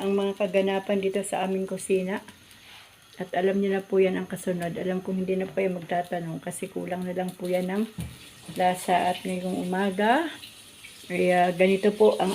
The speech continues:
aming kusina. Ayan, yung aming banyo doon. Marami na naman po tayong linisin. Para po nga binabagyo-bagyo ang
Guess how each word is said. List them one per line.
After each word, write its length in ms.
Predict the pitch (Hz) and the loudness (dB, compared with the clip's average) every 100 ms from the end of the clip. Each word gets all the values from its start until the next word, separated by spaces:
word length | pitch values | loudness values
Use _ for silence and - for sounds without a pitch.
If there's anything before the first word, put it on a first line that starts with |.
| 202 | 4
aming 420 | 208 208 208 202 | 8 10 10 6
kusina. 1000 | 202 196 - 214 214 208 202 202 247 - | 2 -2 -2 4 6 8 6 4 2 0
Ayan, 640 | 196 190 190 190 220 220 185 | 0 2 4 2 2 0 0
yung 120 | 180 | -2
aming 320 | 180 185 185 | -2 -2 -2
banyo 340 | 175 190 190 190 | 0 0 2 0
doon. 420 | 180 - 202 269 285 - - - - - - - | 0 0 4 4 2 -8 -12 -12 -12 -14 -14 -10
Marami 320 | 175 180 196 202 | -4 -2 2 2
na 100 | 202 | 4
naman 220 | 202 202 196 | 2 0 -4
po 80 | |
tayong 260 | - 196 190 | 0 0 2
linisin. 920 | 196 196 196 - 214 220 220 226 226 220 - - - - - | 2 4 2 4 6 6 4 4 2 2 -8 -20 -20 -20 -12
Para 320 | 190 185 190 | -8 -4 -4
po 160 | 202 196 | 0 2
nga 480 | 196 196 190 196 185 | 2 2 2 2 2
binabagyo-bagyo 1200 | 175 190 190 185 190 180 190 180 185 180 196 | 2 2 0 0 0 2 0 4 2 4 2
ang 100 | 190 | 4